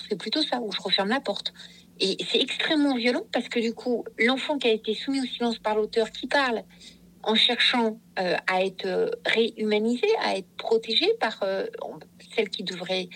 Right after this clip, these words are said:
avant tout le faire, c'est-à-dire sa mère, se voit imposer un silence au sens où la mère, euh, ne fait rien. Et le troisième silence, il est sociétal. C'est-à-dire que quand ces, ces enfants devenus adultes parlent et osent dire et redire, « Bah voilà, j'ai été victime d'inceste,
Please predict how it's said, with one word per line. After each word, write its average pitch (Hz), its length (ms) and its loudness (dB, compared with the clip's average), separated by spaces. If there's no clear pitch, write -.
avant 180 240 -2
tout 185 160 -6
le 180 40 -4
faire, 202 200 0
c'est-à-dire 170 320 -6
sa 175 80 0
mère, 226 400 0
se - 200 2
voit 247 400 2
imposer 214 460 4
un 190 140 2
silence 240 640 0
au 440 80 -2
sens 339 320 2
où 285 260 -2
la 226 140 4
mère, 240 440 0
euh, 214 240 4
ne 214 60 0
fait 214 160 -2
rien. 381 200 0
Et 214 80 4
le 208 100 6
troisième 330 420 2
silence, 302 440 2
il 208 160 0
est 208 80 4
sociétal. 302 540 0
C'est-à-dire - 320 -4
que - 100 -18
quand 311 240 0
ces, 220 360 0
ces - 220 -6
enfants 214 240 0
devenus 202 300 0
adultes 196 340 0
parlent 233 360 2
et 196 200 4
osent 247 280 4
dire 247 480 2
et 180 140 0
redire, « 226 440 4
Bah 185 60 0
voilà, 185 240 4
j'ai 190 140 0
été 214 180 2
victime 220 300 0
d'inceste, 214 400 2